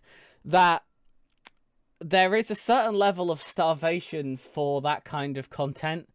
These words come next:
for the L G B T community. Uh, like, I'm very sick of monogamous, cis,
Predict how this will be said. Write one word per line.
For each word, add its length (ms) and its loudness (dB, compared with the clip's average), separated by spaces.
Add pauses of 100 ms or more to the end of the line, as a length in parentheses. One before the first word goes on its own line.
(160)
for 160 -4
the 160 -2
L 120 2
G 140 -10
B 140 -8
T 200 -6
community. 680 -6 (600)
Uh, 260 2
like, 460 0 (100)
I'm 380 2
very 400 2
sick 680 -6 (140)
of 560 2 (100)
monogamous, 1040 -2
cis, 720 -6